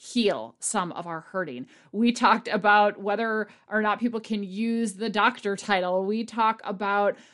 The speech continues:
racial inequities. We talk about Black Lives Matter. We talk about courage. We talk about so many different things. And I just walked away inspired by the passion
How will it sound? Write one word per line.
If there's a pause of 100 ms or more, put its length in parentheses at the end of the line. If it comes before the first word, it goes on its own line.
(140)
racial
inequities.
We
talk
about
Black
Lives
Matter.
We
talk
about
courage.
We
talk
about
so
many
different
things.
And (580)
I
just
walked
away
inspired
by
the
passion